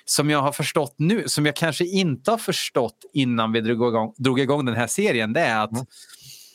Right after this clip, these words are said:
Speaker 1: med en Alice Cooper-skiva så måste man först, okej, det är den här kontexten och det är den här formen vi jobbar med nu.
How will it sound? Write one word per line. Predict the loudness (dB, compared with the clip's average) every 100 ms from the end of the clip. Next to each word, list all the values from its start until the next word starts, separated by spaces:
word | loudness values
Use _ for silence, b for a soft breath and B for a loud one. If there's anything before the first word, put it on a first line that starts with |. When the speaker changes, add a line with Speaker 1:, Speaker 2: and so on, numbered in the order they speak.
| B 0
Speaker 1:
med | 0
en | 2
Alice | 0 -2
Cooper-skiva | 0 -2 0 -2 0 0 2 0
så | -2
måste | -2 -2 -2
man | -2
först, | 0 -4 -4 -12 _
okej, | -2 0 0 0 0 -6 _ _ _
det | -2 0
är |
den | 0
här | 0 0 0
kontexten | -4 -8 -2 -2 -2 -4 -2 -2
och | -2 -2
det | 0
är | 0
den | 0 -2
här | -4 -2 -2 -4
formen | -4 -2 -2 -2 -4 -4 -6 -4
vi | -2
jobbar | 2 0 -2 -4 -2
med | -2 0
nu. | 0 2 0